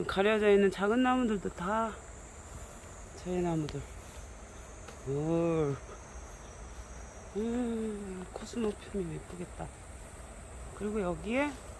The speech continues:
우리 대박이 무덤이 있지요. 여기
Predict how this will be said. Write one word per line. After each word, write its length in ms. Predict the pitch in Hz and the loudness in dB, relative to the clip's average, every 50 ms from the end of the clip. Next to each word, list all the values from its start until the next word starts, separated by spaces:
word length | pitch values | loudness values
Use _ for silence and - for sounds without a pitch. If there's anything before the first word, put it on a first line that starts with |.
| - - - - - - - - - - - - - - - - - - - - - - - - - - - - - - | -12 -12 -10 -10 -10 -10 -12 -12 -12 -12 -12 -12 -12 -12 -12 -10 -10 -10 -10 -10 -10 -12 -12 -12 -10 -10 -8 -8 -6 -4
우리 140 | - - 180 | -4 -2 -2
대박이 440 | - - 180 175 165 185 185 165 175 | -4 -2 -2 2 4 4 4 4 4
무덤이 500 | 165 139 143 - 170 170 170 165 165 147 135 - - - - - - - - - - - - - - - - | 0 0 0 0 0 2 2 2 0 0 -4 -6 -12 -14 -14 -14 -14 -14 -14 -14 -14 -12 -12 -12 -12 -8 -6
있지요. 720 | - 147 - - - 190 196 185 147 139 139 139 135 139 143 139 143 143 - - - - - - - - - - - - - - - - - - - - - - - - - - - | -6 -4 -4 -4 2 4 6 6 6 6 4 2 0 -2 -2 -4 -6 -8 -10 -12 -10 -8 -8 -8 -8 -10 -10 -10 -10 -12 -12 -12 -12 -12 -12 -12 -12 -12 -12 -12 -12 -12 -12 -8 -6
여기 380 | 151 147 147 - - - 143 131 | -4 -4 -4 -6 -6 -6 -6 -6